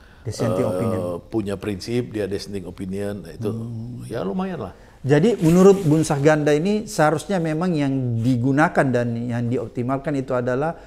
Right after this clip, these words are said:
Speaker 1: mendorong D P R ya, lewat hak angket lah, itu kecurangan yang masif ini bisa dibongkar ya.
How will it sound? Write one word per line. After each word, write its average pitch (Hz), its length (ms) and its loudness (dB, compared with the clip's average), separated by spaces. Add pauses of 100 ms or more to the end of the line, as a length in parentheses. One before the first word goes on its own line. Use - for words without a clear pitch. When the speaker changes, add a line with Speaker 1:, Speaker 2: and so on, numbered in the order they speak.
(220)
Speaker 1:
mendorong 156 540 6
D 151 100 6
P - 180 -4
R 165 160 6
ya, 123 220 -2 (260)
lewat 131 280 0
hak 127 140 -6
angket 143 340 2
lah, 143 100 0
itu 165 160 2
kecurangan 156 800 0
yang 139 160 0
masif 147 320 0
ini 156 160 -2
bisa 147 240 0
dibongkar 139 560 2
ya. 117 140 -4